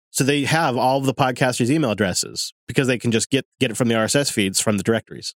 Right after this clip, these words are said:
So it's really low effort. And the audience, I don't think, has any, any idea. Um, and I, and I could go on and on about this forever. I hope more with the Podcasting two point oh apps, I hope more podcasts transition to value for value. It's also a little bit different of a business model too. So it's,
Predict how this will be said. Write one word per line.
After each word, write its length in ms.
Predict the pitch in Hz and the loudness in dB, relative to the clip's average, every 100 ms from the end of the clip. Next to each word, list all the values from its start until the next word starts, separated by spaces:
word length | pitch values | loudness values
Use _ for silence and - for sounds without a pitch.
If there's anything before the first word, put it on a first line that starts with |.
| _ | _
So 160 | - | -2
it's 140 | 113 - | 0 0
really 280 | 143 117 101 | 0 0 2
low 180 | 104 | 2
effort. 300 | 101 95 69 _ - | 0 -2 -8 _ -2
And 140 | 175 | 0
the 100 | 226 | 0
audience, 280 | 262 269 214 | 0 0 0
I 40 | |
don't 160 | 190 175 | 0 0
think, 160 | 165 | 0
has 220 | 156 139 135 | 2 2 2
any, 280 | 135 120 - _ | 0 -2 -4 _
any 160 | 156 143 | 0 2
idea. 460 | 127 123 175 101 - - | 0 2 0 0 -6 -2
Um, 420 | 120 117 107 90 - - | 0 2 0 -2 -8 -2
and 100 | 156 | 0
I, 120 | 180 151 | 0 0
and 100 | 151 | 0
I 100 | 151 | 0
could 160 | 147 | 0
go 120 | 127 | 2
on 120 | 117 107 | 2 2
and 80 | |
on 80 | 98 | 0
about 200 | 95 90 | 0 -2
this 140 | 87 - | -4 -2
forever. 400 | 95 80 82 - - | -2 -2 -4 -8 -4
I 40 | |
hope 140 | 135 147 | -2 0
more 320 | 131 143 139 | 0 2 2
with 240 | 139 147 - | 0 -2 -2
the 200 | 147 123 - | -4 -4 -2
Podcasting 400 | 139 127 127 123 | 0 2 0 0
two 140 | - 120 | 0 2
point 80 | 107 | 2
oh 60 | |
apps, 280 | 101 101 - | 2 -2 0
I 60 | 120 | 0
hope 100 | 127 | 2
more 400 | 120 120 117 107 - | 2 2 0 -4 -2
podcasts 520 | 120 107 107 95 - - _ | 0 0 0 0 0 -6 _
transition 400 | - 117 117 117 | -2 0 0 0
to 40 | 107 | 0
value 220 | 104 98 | 2 0
for 100 | 104 | 0
value. 360 | 98 92 92 95 _ | 0 0 0 -4 _
It's 160 | 160 220 | 0 2
also 240 | 226 240 | 0 0
a 20 | |
little 200 | 190 180 | 0 0
bit 100 | 165 | 0
different 240 | 170 156 151 | -2 0 0
of 60 | |
a 60 | 113 | 2
business 400 | 143 156 135 - | 0 0 0 0
model 280 | 104 95 87 | 0 0 0
too. 240 | - 95 | 0 0
So 160 | - 120 | 0 0
it's, 320 | 117 - - | 0 -2 -4